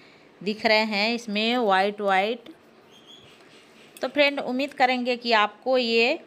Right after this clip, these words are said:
लौकी के हलवे की रेसिपी पसंद आया होगा। तो कोई भी व्रत त्यौहार में आप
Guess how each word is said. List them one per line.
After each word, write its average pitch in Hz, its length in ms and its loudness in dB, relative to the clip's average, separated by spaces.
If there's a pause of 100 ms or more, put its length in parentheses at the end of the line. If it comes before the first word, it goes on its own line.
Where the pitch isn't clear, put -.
(240)
लौकी 220 380 0
के 247 200 0
हलवे 220 360 0
की 240 160 -8
रेसिपी 220 460 -2
पसंद 220 440 -2
आया 208 240 2
होगा। 202 420 0
तो 262 220 -2
कोई 277 280 0
भी 262 200 -4
व्रत 233 340 0
त्यौहार 220 400 2
में 214 200 -2
आप 214 300 -2